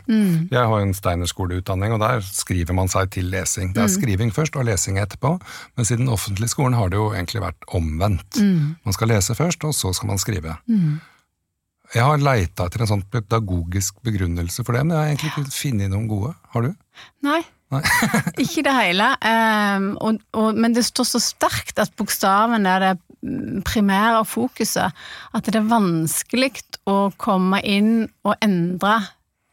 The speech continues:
Speaker 1: sånne gamle tradisjoner da. Ehm, min erfaring er at de som oppdager oppdagende skriving da,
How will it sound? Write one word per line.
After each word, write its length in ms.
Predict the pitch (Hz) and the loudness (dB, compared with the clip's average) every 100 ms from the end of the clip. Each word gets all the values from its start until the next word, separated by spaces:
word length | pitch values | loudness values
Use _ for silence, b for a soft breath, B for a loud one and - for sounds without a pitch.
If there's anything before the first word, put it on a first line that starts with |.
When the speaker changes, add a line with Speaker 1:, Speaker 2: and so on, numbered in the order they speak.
| - | -8
Speaker 1:
sånne 300 | - 208 202 | 0 2 2
gamle 360 | 202 175 185 | 2 2 0
tradisjoner 640 | 208 214 190 - 220 233 202 | -2 -2 -2 -2 0 0 0
da. 160 | - - B B B B 113 B | -4 -8 B B B B -20 B
Ehm, 520 | 196 196 190 196 185 220 - | -2 0 2 2 0 -4 -4
min 260 | 214 233 285 | 0 2 2
erfaring 460 | 285 - 214 208 208 | 0 2 2 4 2
er 100 | 208 | 0
at 240 | 208 175 | 0 -2
de 160 | 214 220 | 0 0
som 160 | - - | 0 -2
oppdager 800 | 277 - - 240 202 190 180 180 - _ _ - | -4 -4 -2 2 2 2 0 0 -8 _ _ -2
oppdagende 540 | 220 - 196 185 185 | -2 0 0 2 0
skriving 400 | 185 196 180 202 | 0 0 0 2
da, 180 | 196 165 | 2 2